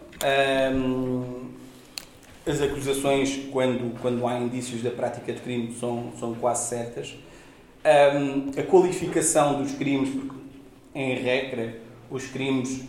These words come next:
ah, nós temos o crime simples e depois temos, ah, o, esse mesmo crime na forma agravada e depois temos uma forma atenuada. Em regra, a comunidade cigana e a negra está sempre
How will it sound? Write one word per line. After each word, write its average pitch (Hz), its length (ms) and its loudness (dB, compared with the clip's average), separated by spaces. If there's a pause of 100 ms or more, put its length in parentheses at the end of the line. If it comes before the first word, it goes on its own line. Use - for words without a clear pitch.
(220)
ah, 123 200 -2
nós 123 180 -2
temos 123 160 -4
o 127 60 -6
crime 135 240 -2
simples 131 400 -4
e 117 40 -4
depois 127 220 -10
temos, 131 520 -4
ah, 143 140 -10 (220)
o, 127 300 -10
esse - 240 -4
mesmo 139 240 -4
crime 131 480 -4
na 127 100 -6
forma 123 260 0
agravada 123 760 2 (240)
e 135 60 -6
depois - 220 -4
temos 135 220 0
uma 135 200 0
forma 127 280 0
atenuada. 127 760 -2 (200)
Em 139 240 0
regra, 127 360 2
a - 20 -2
comunidade 127 500 -4
cigana 123 320 -2
e 120 160 0
a 120 40 0
negra 123 260 -2
está 123 240 -4
sempre - 380 -6